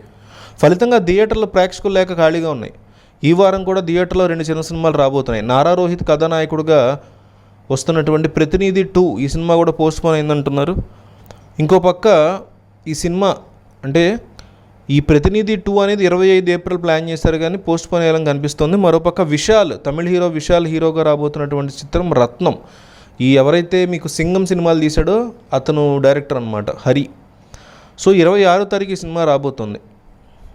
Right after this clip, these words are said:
థియేటర్లో సినిమాలు పెద్దగా లేకపోయినా ఓటీటీలో మాత్రం కొన్ని క్రేజీ సినిమాలు వస్తున్నాయి, లిస్ట్ చెప్తున్నాను. ఈ వారం ఓటీటీలో బాక్స్ ఆఫీస్ దగ్గర హిట్ అయినటువంటి డీజే టిల్లు స్క్వేర్ ఇరవై ఆరో తారీఖు Netflixలో రాబోతోంది.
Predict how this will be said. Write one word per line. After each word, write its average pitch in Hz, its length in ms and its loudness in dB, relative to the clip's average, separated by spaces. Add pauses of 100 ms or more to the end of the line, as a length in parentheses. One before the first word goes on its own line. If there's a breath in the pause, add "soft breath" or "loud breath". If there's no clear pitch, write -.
(180)
థియేటర్లో 190 540 2
సినిమాలు 185 360 -2
పెద్దగా 165 320 2
లేకపోయినా 160 420 0
ఓటీటీలో 190 520 0
మాత్రం 185 340 -2
కొన్ని 170 220 -4
క్రేజీ 165 300 2
సినిమాలు 165 360 -2
వస్తున్నాయి, 160 300 -4
లిస్ట్ 147 240 -4
చెప్తున్నాను. 151 460 -2 (760 loud breath)
ఈ 135 40 2
వారం 151 280 4
ఓటీటీలో 202 600 0
బాక్స్ 160 380 0
ఆఫీస్ 196 280 -4
దగ్గర 180 220 0
హిట్ 175 200 -4
అయినటువంటి 165 480 -2
డీజే 170 400 2
టిల్లు 180 300 -2
స్క్వేర్ 170 380 0
ఇరవై 147 360 2
ఆరో 160 220 4
తారీఖు 160 300 -4
Netflixలో 147 500 -4
రాబోతోంది. 139 600 0